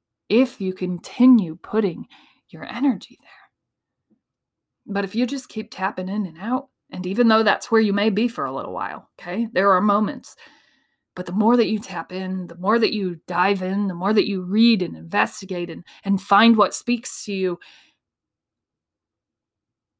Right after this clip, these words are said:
the more you will attract that is consistent with that energy. So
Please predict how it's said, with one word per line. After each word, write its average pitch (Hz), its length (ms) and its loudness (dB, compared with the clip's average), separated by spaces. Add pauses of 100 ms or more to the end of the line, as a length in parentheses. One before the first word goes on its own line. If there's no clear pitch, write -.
(160)
the 175 100 -14
more 220 640 -2 (1400)
you 196 160 -4
will 175 180 -8
attract - 840 -12 (1040)
that 180 140 -14
is - 160 -12
consistent - 880 -12 (300)
with - 140 -16
that - 180 -14
energy. - 440 -18 (420)
So 160 200 -2